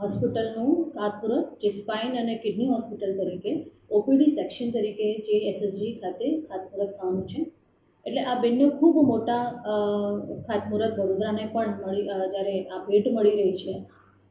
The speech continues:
ત્યારે, અ, સૌ નાગરિકોને પણ આપના થકી વિનંતી છે કે કાલે ગ્રાઉન્ડ પર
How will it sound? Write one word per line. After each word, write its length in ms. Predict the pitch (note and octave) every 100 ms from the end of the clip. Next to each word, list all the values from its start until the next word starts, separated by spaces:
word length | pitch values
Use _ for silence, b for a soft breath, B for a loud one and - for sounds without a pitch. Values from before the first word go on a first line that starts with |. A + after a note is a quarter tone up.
| _ _
ત્યારે, 420 | A#3 G#3 A#3 A#3+ - - -
અ, 240 | G3 F#3+
સૌ 240 | F#3+ A#3+ A#3+
નાગરિકોને 920 | F#3+ F3 G#3 A3 A#3+ B3 B3 B3+ - -
પણ 180 | B3
આપના 300 | A3+ G3 A3
થકી 300 | A3 A3+ A#3
વિનંતી 440 | G#3+ F#3+ G3 A3+ A3+
છે 220 | A#3+ A#3+
કે 340 | A#3+ A3 A3+
કાલે 320 | G#3+ F#3 A3+ G3+
ગ્રાઉન્ડ 360 | F#3+ F#3 G3+
પર 120 | A#3